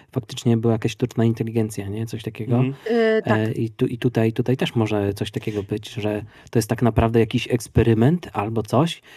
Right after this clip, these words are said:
Speaker 1: i tutaj, gdzie my jesteśmy niby w tej Szwecji, czy, czy tam gdzieś tam na jakimś skrawku Polski,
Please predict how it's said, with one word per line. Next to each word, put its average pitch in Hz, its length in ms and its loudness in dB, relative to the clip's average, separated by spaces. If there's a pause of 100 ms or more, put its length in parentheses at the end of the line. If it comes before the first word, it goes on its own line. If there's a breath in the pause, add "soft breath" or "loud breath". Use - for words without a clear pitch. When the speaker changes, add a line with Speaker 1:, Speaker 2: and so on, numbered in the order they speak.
(300 loud breath)
Speaker 1:
i 107 840 2
tutaj, 123 280 2
gdzie 117 180 4
my 117 100 6
jesteśmy 117 420 4
niby 120 260 6
w 107 60 -12
tej 113 140 4
Szwecji, 151 580 0 (420 soft breath)
czy, 107 440 0
czy 113 100 -6
tam 113 220 0
gdzieś 110 160 -4
tam 113 160 -2
na 110 60 0
jakimś 110 280 -4
skrawku - 360 -6
Polski, 117 540 0